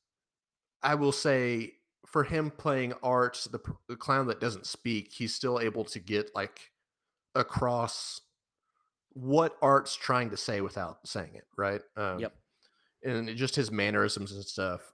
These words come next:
Speaker 1: um, is pretty solid. Um, I mean, the little pale girl, her as an actress, she was creepy, but again, wasn't really asked to do a whole lot. Um, I mean, you get to the main,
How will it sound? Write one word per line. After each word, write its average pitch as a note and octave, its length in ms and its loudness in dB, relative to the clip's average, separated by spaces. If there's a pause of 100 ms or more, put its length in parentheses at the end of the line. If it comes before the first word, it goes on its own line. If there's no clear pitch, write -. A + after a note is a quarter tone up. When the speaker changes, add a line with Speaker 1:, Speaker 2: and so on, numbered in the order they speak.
Speaker 1:
um, E2+ 380 -6 (720)
is C3+ 120 0
pretty C#3 240 6
solid. E2 320 -4 (160)
Um, B2+ 440 4 (1500)
I C#3+ 60 0
mean, C3+ 140 2
the A#2+ 60 -4
little C3 180 2
pale A#2+ 280 0
girl, A2+ 560 2
her A2+ 480 2 (300)
as A2+ 120 -2
an A2 80 -4
actress, G2 400 -2
she A#2+ 120 -2
was G#2+ 120 -2
creepy, G2 460 -4
but G2+ 180 -2 (260)
again, G2 340 -2
wasn't - 220 -6
really G2 240 0 (300)
asked G2+ 280 0
to G#2 80 -4
do F#2+ 280 -4
a G2+ 40 -4
whole A2 220 -6
lot. A2+ 440 -2
Um, F#2+ 360 0 (1300)
I C3 80 2
mean, C3+ 320 2
you C3+ 120 -4
get F#3 400 2
to C#3 340 2
the B2 100 2
main, C#3+ 640 4